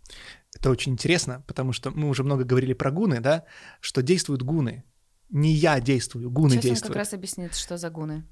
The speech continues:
Speaker 1: И я
Speaker 2: Да.
Speaker 1: к тому, что это очень интересно в том плане, что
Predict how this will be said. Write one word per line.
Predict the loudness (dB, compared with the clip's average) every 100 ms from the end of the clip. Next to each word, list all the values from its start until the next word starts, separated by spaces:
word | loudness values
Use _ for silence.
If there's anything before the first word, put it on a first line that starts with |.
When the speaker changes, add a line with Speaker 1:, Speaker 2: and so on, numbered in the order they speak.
| _ _ 0
Speaker 1:
И |
я | 0
Speaker 2:
Да. | 2
Speaker 1:
к |
тому, | 4 4
что | 2
это | 0 0
очень | 4 4 4 -2
интересно | -2 0 0 -2
в | -4
том | -4
плане, | 0 0 0
что | -4 0 2 4 0